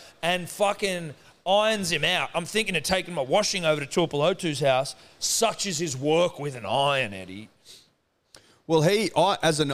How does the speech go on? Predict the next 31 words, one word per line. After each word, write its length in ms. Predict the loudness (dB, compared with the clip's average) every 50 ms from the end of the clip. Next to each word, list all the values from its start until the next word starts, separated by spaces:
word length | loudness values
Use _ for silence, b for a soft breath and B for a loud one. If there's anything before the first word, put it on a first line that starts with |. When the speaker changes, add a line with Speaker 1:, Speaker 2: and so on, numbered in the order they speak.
| -2
Speaker 2:
as 160 | 0 0 2 2
an 120 | 2 2
ironer 320 | 2 2 2 2 2 0
myself, 720 | 0 0 -2 -2 -2 -2 0 2 2 2 2 0 -4 -6 -4
more 340 | 0 2 4 4 4 4 2
in 140 | 0 -2 0
the 80 | -2
traditional 600 | -4 -2 -2 -2 0 0 0 0 0 -2 -2 -4 -2
sense, 500 | -2 -4 -4 -4 -6 -6 -8 -8 -6 -4
as 160 | -4 -4 -2
in 220 | -2 -4 -6 -6 -10 -8 _
getting 280 | -2 -2 -2 -2 -4 -6
creases 420 | -4 0 0 0 0 0 -2 0
out 140 | 0 0 0
of 80 | -2 -6
clothes. 460 | -6 -4 -2 0 0 0 0 0 0
Speaker 1:
Yes. 440 | 0 0 0 -2 -6 -10 -12 -12 -14 -18 -20 -20 _ _ _ 0
Speaker 2:
I 240 | 2 2 4 2 2
recognise 1040 | 2 0 0 -2 -4 -8 -6 -2 0 2 4 4 4 4 2 2 0 0 -2 -6 -8 -12 _ _ -14
a, 80 | -14 -14 -12 _ -6
a 60 | -6 -4
great 400 | 0 2 2 4 4 2 2 2
ironer 360 | 2 2 2 2 2 0 0
when 200 | 0 0 -2 -2
I 100 | -2 -2
see 420 | -2 -2 -2 0 2 2 2 2
one. 340 | 2 2 0 0 -2 -4 -4 -4
I 100 | -4 -4
think 200 | -4 -4 -4 -4
he's 160 | -2 -4 -2
got 200 | 0 0 0 0